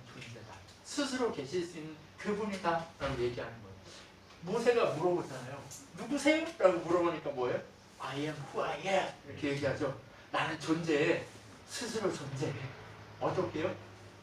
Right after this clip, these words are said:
누-, 그 존재를 누가 증명해줘요? "나밖에 증명할 수 없어."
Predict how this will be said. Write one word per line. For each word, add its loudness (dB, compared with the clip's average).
누-, 0
그 0
존재를 6
누가 6
증명해줘요? 0
"나밖에 -2
증명할 -8
수 -14
없어." -16